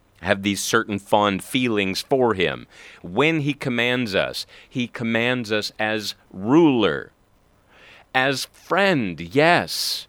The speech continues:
as brother, yes, but as absolute master and king. We have determined that we all too well in our sensitivities and our psychological approaches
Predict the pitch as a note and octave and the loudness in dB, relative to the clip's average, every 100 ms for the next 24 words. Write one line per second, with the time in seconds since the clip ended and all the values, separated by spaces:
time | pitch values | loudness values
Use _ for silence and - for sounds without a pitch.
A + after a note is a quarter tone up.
0 | _ _ C3+ D3 C3+ G#2+ F2 C3+ E3+ D3+ | _ _ 2 2 0 -4 -2 0 2 2
1 | B2+ G2 F#2 G2 D#3 E3 A2+ - - - | 2 2 2 2 2 2 0 -2 -4 -6
2 | - - - G2 C3 B2 - A#2 A2+ A2 | -12 -20 -12 -2 0 0 -2 -4 0 0
3 | G#2 F#2+ - _ _ _ - C3 D3 C#3+ | -2 -8 -16 _ _ _ -2 2 2 -2
4 | A#2 - A2 G2+ F#2+ G2 F#2+ _ D2+ D#2 | -8 -6 -4 -2 -2 -2 -4 _ -8 -2
5 | F2 A2+ A#2+ A2+ - G#2+ G#2 G2+ E2+ F2 | 2 2 2 -2 -4 -2 -2 -2 -2 -2
6 | E2+ - - C#3 D#3 C#3+ G#2 C#2+ G#1+ - | -4 -10 -4 0 4 4 4 0 -10 -18
7 | _ _ _ _ A2 C3 D3 A#2+ A2+ G#2 | _ _ _ _ -4 2 2 2 2 2
8 | F#2 E2 - _ - - G#2 A2+ G#2 - | -2 -8 -20 _ -20 -18 -6 -4 -4 -2
9 | E3 F#3 A#2 F2+ G2 G2 G#2 C#3+ D3 A2+ | 0 0 0 -2 -2 0 2 2 0 -2
10 | - A2 G2 G2+ A2+ F#2+ F#2 G2 F#2+ F#2+ | -2 -2 0 0 2 2 0 -2 -2 0
11 | F#2+ F#2 - B2+ A2+ - F2+ C#3 C3+ E2 | 0 0 -2 -2 -2 -6 -2 -2 0 -2
12 | D#2 D#2+ F#2+ F#2 F2+ F#2 - - - - | -4 -4 -6 -2 0 0 -2 -10 -14 -6
13 | - A#2+ A2+ G#2 G#2+ A#2 A#2 G#2+ F#2 E2+ | -2 -2 0 2 2 0 -2 0 0 2
14 | A#2+ B2 B2 F#2+ D2+ | 2 2 0 -4 -6